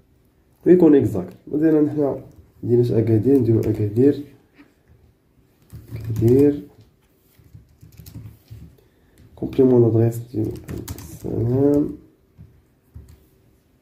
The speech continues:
كود بوستال. فوالا على هاد الشكل هذا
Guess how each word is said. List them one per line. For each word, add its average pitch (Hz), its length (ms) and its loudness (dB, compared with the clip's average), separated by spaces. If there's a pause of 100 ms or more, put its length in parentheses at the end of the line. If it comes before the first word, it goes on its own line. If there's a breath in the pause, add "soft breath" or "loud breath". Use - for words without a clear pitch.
(480)
كود 120 220 -10 (120)
بوستال. 139 520 -4 (1300)
فوالا 147 280 0
على 131 140 2
هاد 113 100 2
الشكل - 320 -6
هذا 107 320 -2